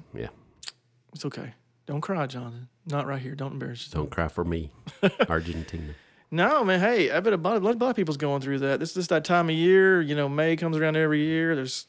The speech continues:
Speaker 2: school letting out, end of year functions. You know, vacations start.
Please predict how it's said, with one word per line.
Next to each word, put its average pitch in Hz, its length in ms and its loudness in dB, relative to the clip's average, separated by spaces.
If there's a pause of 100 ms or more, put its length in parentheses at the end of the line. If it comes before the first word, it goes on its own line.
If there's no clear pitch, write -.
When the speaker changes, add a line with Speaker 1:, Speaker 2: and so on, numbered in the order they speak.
Speaker 2:
school 160 580 0
letting 156 260 2
out, 156 300 0
end 147 140 -4
of 139 100 -4
year 139 160 -4
functions. 175 880 -4 (1200)
You 175 160 -10
know, 139 60 -4
vacations 160 680 -2
start. 180 460 -4